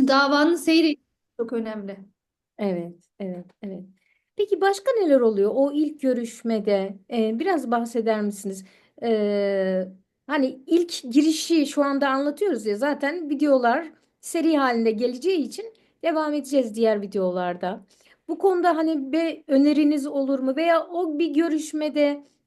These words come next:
Speaker 2: demin dedim ya, hani bir senaryo üzerinden gidiyoruz. Tamam, karar verip şu ana kadarki kısmı toparlayacak olursak, girdi kapıdan müvekkil adayı, e, karar verip vermedi, yani ne kadar kararlı olduğu veya kararını netleştirip netleştirmediği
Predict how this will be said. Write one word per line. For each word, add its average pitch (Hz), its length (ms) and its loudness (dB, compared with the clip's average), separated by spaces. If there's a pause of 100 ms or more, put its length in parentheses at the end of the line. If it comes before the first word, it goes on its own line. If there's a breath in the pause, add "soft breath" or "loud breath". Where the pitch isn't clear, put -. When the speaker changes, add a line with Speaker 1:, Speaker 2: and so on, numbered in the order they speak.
Speaker 2:
demin 285 200 -2
dedim 320 240 -2
ya, 233 80 0
hani 220 140 -2
bir 254 60 -6
senaryo 277 480 2
üzerinden 180 520 -2
gidiyoruz. 165 380 -10
Tamam, 226 320 2 (100)
karar 320 360 4
verip 311 340 -2 (260 soft breath)
şu - 140 0
ana 320 200 4
kadarki 311 500 0
kısmı 285 280 -6
toparlayacak 269 640 0
olursak, 240 520 -4 (320)
girdi 311 480 0
kapıdan 247 560 -4
müvekkil 247 500 0
adayı, 185 480 -4 (480 soft breath)
e, 226 400 4
karar 311 380 2
verip 285 360 -4
vermedi, 277 880 0
yani 233 480 0 (460)
ne 330 140 -6
kadar 320 300 2
kararlı 311 440 0
olduğu 285 320 -2
veya 320 260 0
kararını 302 480 -2
netleştirip 311 640 -6
netleştirmediği 294 1600 0